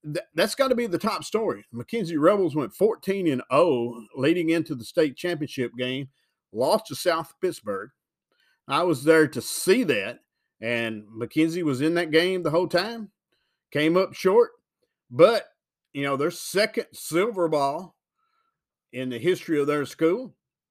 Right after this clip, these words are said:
They also defeated Hayden for the second year in a row, and that means a lot to those folks up north. It means a lot if we win over McKenzie. So that, to me, that had to kinda be the top sports story of the year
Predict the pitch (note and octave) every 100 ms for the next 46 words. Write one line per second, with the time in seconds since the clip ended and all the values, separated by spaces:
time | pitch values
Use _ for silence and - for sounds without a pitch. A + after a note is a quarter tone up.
0 | _ _ _ - - B2+ B2+ E3+ G#3+ G3+
1 | D3+ G3+ D#4 B3 E3 D3+ B2 G#2 G2+ _
2 | G#2+ D3 B2+ A#2 F3 D#3 C3+ C3 C3 A2+
3 | A#2 A#2 G#2 C3 F3+ A3+ G#3+ A#3 C#4+ -
4 | _ - C3 B2+ - D3+ B2+ - C3 B2+
5 | B2 - - G#2 F#2+ D3 C#3+ B2+ D3+ -
6 | _ - E3 D4+ A#3 B2 F2+ _ _ _
7 | _ B2+ A#2+ A2 A2 - B2+ G2 F2+ _
8 | _ _ - D#3 B2+ - _ _ B2 D#3+
9 | E3 D#3 F#3+ C4+ B3 - A#2+ A#2 G3 E3+
10 | G3 G#3 E3+ - G3 G3+ D3 E3+ F#3 C3
11 | G#2 - D#3+ - - - - D#3 - -
12 | - D#3 D#3 C3+ _ _ _ _ _ -
13 | C#3+ G3 E3+ D#3 D#3+ F#3 G#3 G#3 G3